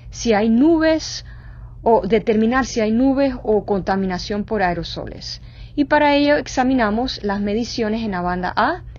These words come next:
que sabemos que es muy sensible a las nubes y a los aerosoles. Las mediciones que superan esta preselección se procesan entonces hasta el nivel dos.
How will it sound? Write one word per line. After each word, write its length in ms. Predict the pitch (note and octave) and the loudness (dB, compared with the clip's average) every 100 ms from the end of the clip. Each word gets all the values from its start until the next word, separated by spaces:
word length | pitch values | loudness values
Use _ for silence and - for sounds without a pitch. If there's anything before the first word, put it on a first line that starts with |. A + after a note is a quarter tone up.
| - - | -10 -4
que 120 | G#3 | -2
sabemos 520 | - G3 A3+ C4 B3 | 0 0 2 -2 -2
que 140 | G#3+ | -6
es 60 | G3 G#3 - | -6 -8 -4
muy 260 | A3 D4+ D4+ | 0 2 2
sensible 460 | C#4 A#3+ B3 A#3 | -2 -4 -2 0
a 60 | A3 | 0
las 160 | F#3 | 0
nubes 460 | G#3 C#4 C4+ C4 - | -2 0 0 -2 -2
y 60 | F#3+ | -4
a 80 | |
los 100 | F3 | -2
aerosoles. 680 | F3+ E3+ E3 - - - - - - - - - - - - | -4 -6 -8 -12 -14 -14 -16 -16 -18 -20 -18 -20 -18 -18 -4
Las 240 | A3+ A3+ | 0 2
mediciones 760 | B3 B3+ B3+ - C#4+ D#4+ E4 C#4+ | 2 4 4 2 0 2 0 -4
que 140 | B3 | -6
superan 560 | - G#3+ A#3+ B3+ B3 A#3+ - - | -4 -4 -2 -2 -2 -6 -16 -4
esta 440 | A#3 - - A#3 - | -4 -4 -6 -6 -6
preselección 840 | D4 E4 - D4+ C4 - B3+ B3+ C#4 - - - - | -2 -2 -2 -4 -4 -4 -4 -4 -6 -12 -20 -18 -8
se 180 | A#3 | -4
procesan 520 | - G#3+ C4 A#3+ C4 A#3+ | -2 -2 -2 -2 -2 -4
entonces 440 | F#3+ A3 G#3 B3 | -2 -4 -4 -6
hasta 280 | A3+ G#3+ F#3+ | -8 -8 -6
el 100 | F3+ | -6
nivel 260 | F3+ F3+ D#3+ | -4 -6 -6
dos. 400 | - - - | -8 -12 -14